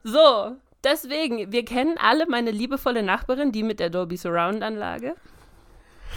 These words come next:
<laughs> Du kennst die Geschichte noch nicht, du kennst sie noch nicht, aber du wirst gerade dir denken, „What the fuck ist eigentlich los?“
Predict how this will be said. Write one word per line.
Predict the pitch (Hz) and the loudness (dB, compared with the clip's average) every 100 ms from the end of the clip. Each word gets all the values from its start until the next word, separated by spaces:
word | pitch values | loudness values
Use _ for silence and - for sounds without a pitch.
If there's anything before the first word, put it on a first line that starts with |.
| - - | -12 -10
<laughs> | - 269 - 285 302 - 294 - - 311 - 320 - - - - - - - - - _ _ _ - - - | -8 2 4 6 6 4 2 0 -2 -4 -4 -6 -6 -8 -8 -6 -6 -8 -8 -10 -12 _ _ _ -12 -10 -8
Du | 302 | 0
kennst | 370 440 - | 2 2 0
die | 240 | 0
Geschichte | 240 247 233 190 | 0 0 -2 -2
noch | 180 | 0
nicht, | 190 220 254 | 0 0 2
du | |
kennst | 220 339 392 | 4 4 4
sie | 277 | 2
noch | 247 | 4
nicht, | 262 240 | 4 4
aber | 226 | 2
du | 214 | 2
wirst | 226 262 | 0 0
gerade | 254 254 254 | 0 0 0
dir | 240 | 0
denken, | 226 233 233 | 0 -2 0
„What | 220 302 | -2 0
the | 294 | 0
fuck | 254 247 | -2 -4
ist | 247 | -6
eigentlich | 180 190 214 208 | -6 -6 -8 -8
los?“ | 180 190 | -8 -8